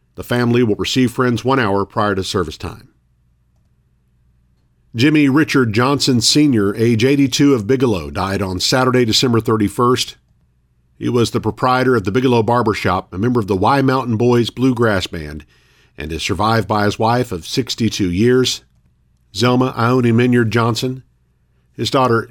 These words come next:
Jeannie Ione Johnson Flynn, son Jim Richard Johnson Junior,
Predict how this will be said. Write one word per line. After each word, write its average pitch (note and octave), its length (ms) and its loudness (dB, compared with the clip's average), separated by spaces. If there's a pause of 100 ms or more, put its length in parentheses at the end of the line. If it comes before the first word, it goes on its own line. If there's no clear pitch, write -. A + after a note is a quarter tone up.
Jeannie C3 460 0
Ione B2+ 440 0
Johnson A#2 460 -2
Flynn, C3 480 -2 (640)
son A#2+ 320 0
Jim A#2+ 260 2
Richard A#2+ 320 0
Johnson A2 420 0
Junior, B2+ 460 0